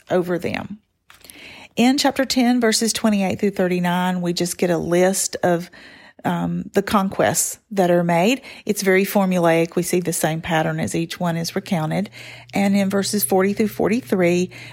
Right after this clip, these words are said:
we have the first of four summaries in the book of Joshua of what has happened to that point.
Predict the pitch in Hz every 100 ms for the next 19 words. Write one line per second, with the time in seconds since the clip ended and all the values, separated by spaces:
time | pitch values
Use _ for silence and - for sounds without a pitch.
0 | - 220 202 202 - 208 - 202 - 170
1 | 196 226 - 175 175 175 170 170 - 170
2 | 165 160 165 170 160 - 190 175 - 147
3 | - 165 160 - 160 156 151 147 - -
4 | - - - 160 - - - - - -